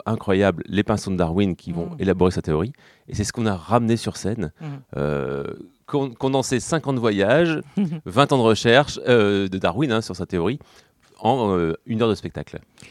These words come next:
Speaker 2: vous êtes combien sur scène ?
Speaker 1: Alors, on est, on est quatre. Euh,
Speaker 2: Quatre.
Speaker 1: il, il y a Lydia Bisjac, qui est au piano, qui symbolise le monde policé dont vient Darwin, le monde un peu bourgeois.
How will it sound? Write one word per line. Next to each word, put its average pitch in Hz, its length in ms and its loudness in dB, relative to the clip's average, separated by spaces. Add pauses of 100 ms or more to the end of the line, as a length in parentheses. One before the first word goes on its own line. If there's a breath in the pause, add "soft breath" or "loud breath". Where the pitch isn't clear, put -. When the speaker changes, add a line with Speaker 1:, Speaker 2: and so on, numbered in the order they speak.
(120 loud breath)
Speaker 2:
vous 165 140 -4
êtes - 80 -8
combien 214 280 -4
sur - 200 -12
scène ? 311 220 -6 (400 loud breath)
Speaker 1:
Alors, 143 240 6
on 131 120 4
est, 123 300 4 (160)
on 117 100 2
est 117 60 -2
quatre. 85 400 2 (220)
Euh, 90 160 0
Speaker 2:
Quatre. 85 120 2
Speaker 1:
il, 87 320 -2
il 98 140 -4
y 92 80 2
a 85 160 2
Lydia 143 240 0
Bisjac, 120 580 -2 (160)
qui - 80 -4
est 110 40 8
au 107 60 6
piano, 101 360 0 (500 soft breath)
qui - 120 -6
symbolise 147 600 0
le 117 180 4
monde 139 380 0
policé 135 400 0
dont 123 120 0
vient 107 120 0
Darwin, 101 480 0
le 90 120 -4
monde 98 180 2
un 87 40 2
peu 104 140 -2
bourgeois. 95 500 -2